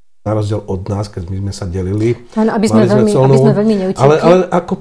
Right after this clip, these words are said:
Speaker 1: príklad chcem povedať, že Kučma, proruský, ktorý bol za re-, reintegráciu Sovietskeho zväzu, po,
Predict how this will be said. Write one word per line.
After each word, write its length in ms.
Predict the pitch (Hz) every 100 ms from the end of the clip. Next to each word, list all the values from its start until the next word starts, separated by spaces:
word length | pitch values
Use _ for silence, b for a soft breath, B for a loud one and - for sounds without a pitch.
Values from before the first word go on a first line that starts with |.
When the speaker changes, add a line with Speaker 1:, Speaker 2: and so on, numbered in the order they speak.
| -
Speaker 1:
príklad 400 | 175 233 - 127
chcem 240 | - 117
povedať, 340 | 135 131 95 90
že 80 | 90 -
Kučma, 480 | 147 147 - - - -
proruský, 560 | - 120 156 147 - - -
ktorý 220 | - 107
bol 160 | 113 113
za 240 | 117 -
re-, 240 | 113 113 -
reintegráciu 1200 | 113 127 151 147 131 113 107 - - 123 139 143
Sovietskeho 720 | - - 113 127 127 - 135
zväzu, 480 | 95 76 87 110 160 - b b b b b b b -
po, 400 | - 107 85